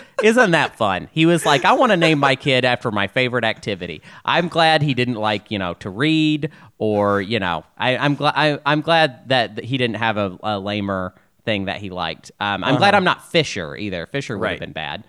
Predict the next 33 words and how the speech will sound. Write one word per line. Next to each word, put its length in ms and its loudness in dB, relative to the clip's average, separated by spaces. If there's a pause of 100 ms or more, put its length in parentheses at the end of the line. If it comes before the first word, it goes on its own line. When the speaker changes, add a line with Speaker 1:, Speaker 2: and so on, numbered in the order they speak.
(340)
Speaker 1:
Um, 240 0
Speaker 2:
Yeah. 120 -10 (280)
Speaker 1:
So 140 0
he 80 6
wanted 220 4
to 60 -2
name 180 0
me 80 2
Hunter. 260 0
My 100 0
mom 220 2
thought 180 -2
that 120 0
was 100 -6
a 60 -6
horrible 520 -2
idea. 520 -8
She 120 -6
wanted 200 -2
to 80 -4
name 200 -6
me 80 -8
Daniel. 440 -8
So 140 -8
the 100 -8
compromise 580 -6
was 160 -10
my 80 -8
middle 220 -4
name 180 -6
would 100 -10
be 120 -12
Hunter, 420 -10